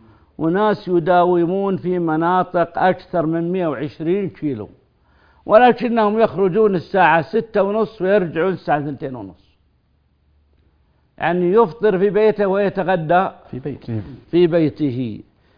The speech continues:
Speaker 1: فهل العرف يطلق على هذا سفر وهو يفطر في بيته ويتغدى في بيته؟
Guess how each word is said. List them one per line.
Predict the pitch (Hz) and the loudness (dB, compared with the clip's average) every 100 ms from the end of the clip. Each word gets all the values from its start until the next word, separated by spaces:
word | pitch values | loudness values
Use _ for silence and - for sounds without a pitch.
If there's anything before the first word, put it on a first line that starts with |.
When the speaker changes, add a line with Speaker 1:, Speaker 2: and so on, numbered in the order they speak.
| _ | _
Speaker 1:
فهل | - 185 240 254 | 2 6 8 6
العرف | 185 226 220 123 | 6 4 2 0
يطلق | 220 247 202 202 - | -2 0 0 0 2
على | 185 | 4
هذا | 180 165 190 165 165 | 4 6 6 6 2
سفر | 117 190 156 180 151 - _ _ _ _ _ _ _ - | -2 -2 4 4 2 -8 _ _ _ _ _ _ _ -6
وهو | 147 170 165 | 2 2 4
يفطر | 170 208 156 - 165 135 | 4 4 0 -4 -4 -2
في | 151 | -2
بيته | 147 175 175 165 135 | -2 0 -2 -2 -6
ويتغدى | 135 151 160 143 156 143 151 | -6 -6 -4 -4 -4 -4 -4
في | 147 | -4
بيته؟ | 131 139 127 147 135 | -6 -8 -10 -16 -20